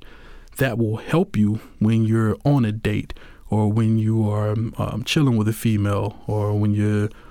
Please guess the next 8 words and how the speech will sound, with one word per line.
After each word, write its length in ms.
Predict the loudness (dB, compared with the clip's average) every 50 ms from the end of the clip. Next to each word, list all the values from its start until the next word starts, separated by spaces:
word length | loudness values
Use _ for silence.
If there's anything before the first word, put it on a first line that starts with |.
| -20 -20 -6 -2
on 160 | 2 2 2 2
a 60 | 2
drive 440 | 0 0 0 2 2 2 0 0 -2
somewhere, 300 | -2 -2 0 0 0 0
on 140 | 0 0
a 40 | 0
flight 420 | -2 -4 -2 -2 0 0 -2 -4 -4
somewhere, 520 | -2 -2 0 0 0 0 0 -2 -2